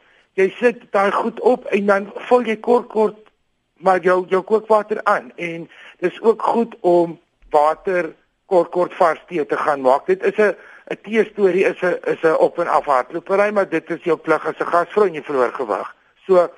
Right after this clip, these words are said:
ek, my, my, my, my plan is, is wat 'n gastehuis sal doen of 'n, of 'n kleinerige butiek hotel tydens teetyd, die twee gewildste tee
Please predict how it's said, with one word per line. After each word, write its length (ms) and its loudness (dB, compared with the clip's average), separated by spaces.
ek, 160 -4
my, 200 0
my, 460 -2
my, 260 -2
my 300 0
plan 340 -2
is, 260 -2
is 100 -12
wat 160 -2
'n 40 -6
gastehuis 580 -2
sal 160 -2
doen 180 -4
of 200 -6
'n, 160 0
of 160 -10
'n 80 -4
kleinerige 520 0
butiek 380 -4
hotel 460 0
tydens 400 -4
teetyd, 480 0
die 180 -20
twee 260 0
gewildste 640 -2
tee 240 -4